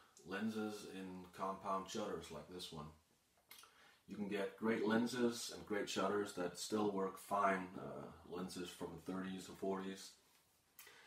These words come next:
And you'll get some more control over time. Time and aperture. Like this. But some people don't like that, they want it original, and, uh, I understand that.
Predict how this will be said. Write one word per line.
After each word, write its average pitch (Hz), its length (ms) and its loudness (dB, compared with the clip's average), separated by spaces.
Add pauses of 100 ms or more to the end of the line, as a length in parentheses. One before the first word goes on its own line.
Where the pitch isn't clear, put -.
(380)
And 110 80 2
you'll 120 240 8
get 120 220 10
some 113 160 0
more 107 420 2
control 104 580 0
over 95 240 -2
time. 82 440 0 (1500)
Time 104 300 8 (180)
and 98 80 -4 (100)
aperture. - 440 -4 (1900)
Like - 180 -6
this. 87 380 -8 (1600)
But 131 240 6
some 127 140 6
people 117 260 4
don't 113 200 8
like 101 220 6
that, 101 220 2
they 95 80 -2
want 92 260 -2
it 90 120 -8
original, 87 460 -4 (160)
and, 95 120 -4
uh, 90 40 -2 (220)
I 104 80 2
understand 92 420 -4
that. 87 160 -6